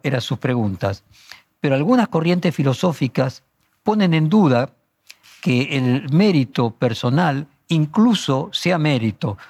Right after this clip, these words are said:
porque haber nacido más inteligente, más energético o más dedicado tampoco sería un mérito personal. Es de los genes que le legaron las generaciones anteriores. ¿Cuál es su noción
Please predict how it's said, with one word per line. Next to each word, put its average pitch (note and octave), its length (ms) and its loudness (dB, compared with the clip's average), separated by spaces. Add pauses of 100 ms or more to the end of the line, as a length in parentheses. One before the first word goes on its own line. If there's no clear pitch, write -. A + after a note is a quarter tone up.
(200)
porque C#3 260 -2
haber F3+ 220 0
nacido E3+ 440 2
más F3+ 260 0
inteligente, D3+ 920 0 (240)
más D#3 360 2
energético C#3+ 920 -2 (260)
o C3+ 100 2
más F#3 240 2
dedicado D3 680 0 (460)
tampoco D3 680 -2 (180)
sería C3 320 0
un C3 100 0
mérito C3 380 -2
personal. A2 600 -2 (500)
Es C#3 300 -4
de C#3+ 120 0
los B2 140 -2
genes E3 260 0
que C#3 100 -4
le C3+ 100 0
legaron C#3 500 0 (200)
las B2 160 -2
generaciones B2+ 520 0
anteriores. A#2 600 0 (300)
¿Cuál B3 240 0
es F3+ 120 2
su C#3+ 140 0
noción D#3 520 0